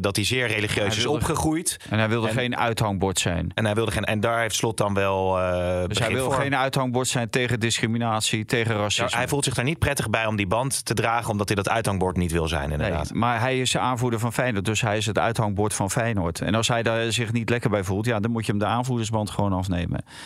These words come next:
Speaker 2: Maar hij voelt zich dus niet lekker om het uithangbord te zijn, hè. Dan haal ik even die regenboogkleuren weg van tegen discriminatie en tegen racisme. Prima. Feyenoord vindt dat ook nog goed. Arne Slot vindt dat goed.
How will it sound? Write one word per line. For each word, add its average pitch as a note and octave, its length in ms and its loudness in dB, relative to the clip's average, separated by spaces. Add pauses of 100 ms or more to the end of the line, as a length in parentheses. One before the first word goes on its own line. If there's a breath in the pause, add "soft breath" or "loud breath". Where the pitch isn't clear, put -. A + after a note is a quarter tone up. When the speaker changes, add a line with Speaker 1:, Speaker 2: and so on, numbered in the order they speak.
(240 loud breath)
Speaker 2:
Maar A#2 100 2
hij B2+ 80 2
voelt C#3+ 180 0
zich C#3 140 0
dus B2+ 180 0
niet D3 180 0
lekker C#3+ 220 0
om A#2+ 60 0
het A#2+ 120 0
uithangbord C3+ 480 0
te B2+ 120 -2
zijn, A#2+ 420 -2
hè. A2+ 140 2 (360 loud breath)
Dan A2+ 120 2
haal A#2+ 120 2
ik A2+ 100 -2
even A#2 240 0
die A2 160 0
regenboogkleuren A2+ 800 0
weg B2+ 200 -2
van A2 140 -2 (180)
tegen A#2+ 280 0
discriminatie G#2+ 720 0
en F#2 60 -2
tegen F#2 280 0
racisme. - 420 -4 (720 loud breath)
Prima. G2 340 0 (120)
Feyenoord C3+ 420 0
vindt B2 160 -2
dat A#2 120 2
ook A2+ 120 0
nog A2 140 -2
goed. A2+ 240 0 (160 soft breath)
Arne C3+ 280 2
Slot B2+ 240 -2
vindt A#2 180 -2
dat A2 100 -2
goed. - 280 -2